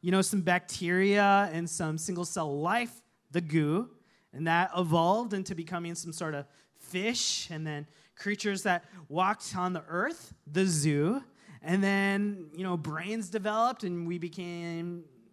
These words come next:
thinking, rational beings. And that's how you develop, pretty pin. So I was like, "So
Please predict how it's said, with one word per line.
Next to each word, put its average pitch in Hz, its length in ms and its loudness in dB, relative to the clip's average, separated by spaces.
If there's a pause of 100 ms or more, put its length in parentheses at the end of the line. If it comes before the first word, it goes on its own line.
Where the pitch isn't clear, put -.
(140)
thinking, 196 600 -6
rational 180 680 -2
beings. 156 500 -10 (320)
And 175 180 -8
that's 285 220 -6
how - 100 -2
you 359 160 2
develop, 294 400 0
pretty 147 240 -8
pin. 117 240 -12 (580)
So - 140 0
I 240 40 6
was 233 100 0
like, 226 140 0
"So 240 640 -2